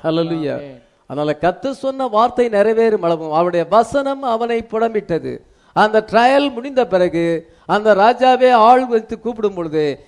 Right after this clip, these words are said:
Speaker 1: எகிப்து தேசம் அனைத்துக்கு அதிகாரியாக மாறினான். எல்லாரும் தெண்டனிட்டு பணிந்து யோசேப்பை வணங்கினார்கள். எவ்வளோ, அதே போல் தான் ஆண்டவர் சொல்லியிருக்கிறார் வெளிப்படுத்தல் இருபது ஆறுல,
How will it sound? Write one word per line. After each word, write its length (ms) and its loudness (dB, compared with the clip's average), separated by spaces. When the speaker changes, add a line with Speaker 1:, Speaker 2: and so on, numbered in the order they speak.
Speaker 1:
எகிப்து 460 -2
தேசம் 420 4
அனைத்துக்கு 600 -2
அதிகாரியாக 760 2
மாறினான். 680 -4
எல்லாரும் 600 2
தெண்டனிட்டு 680 -2
பணிந்து 580 -4
யோசேப்பை 680 -2
வணங்கினார்கள். 760 -6
எவ்வளோ, 580 -6
அதே 240 -8
போல் 180 -8
தான் 300 -12
ஆண்டவர் 340 -10
சொல்லியிருக்கிறார் 680 -2
வெளிப்படுத்தல் 680 -6
இருபது 440 -2
ஆறுல, 560 -2